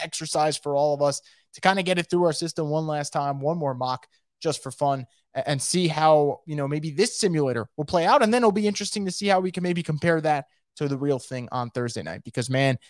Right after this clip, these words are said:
it's always unpredictable. I think this year more than ever, there are a couple of teams that I think can really shake up the draft, and one of them, the Carolina Panthers, and what they do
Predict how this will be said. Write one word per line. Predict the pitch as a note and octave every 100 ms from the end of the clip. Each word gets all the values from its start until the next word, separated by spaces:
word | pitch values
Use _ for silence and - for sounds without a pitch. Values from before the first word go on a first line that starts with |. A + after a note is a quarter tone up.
| _ _ _ D#3
it's | -
always | F#3 F3+ F3 D#3+
unpredictable. | D3+ D3+ D3+ D#3
I | C#3+
think | D3 D#3+ C3
this | E3 E3 E3+
year | D#3
more | C#3+ D#3 D#3+
than | C#3+ C3+
ever, | E3 D3+ C3+ A#2 _ _ _ _
there | A#2+
are |
a |
couple | - E3 F3+
of |
teams | G3 F3
that | C#3
I | C#3
think | D3+
can | - C3+
really | C3+ D#3+ E3
shake | - E3 D#3
up | - -
the |
draft, | C#3+ D#3+ D3 C3+
and | C#3
one | C#3+ D#3+
of |
them, | D3+ C#3 - _ _
the |
Carolina | - D3+ C#3 C3+
Panthers, | B2+ C#3 C#3 E2
and | B2
what | B2 C3+
they | C3
do | A2+ B2 A#2+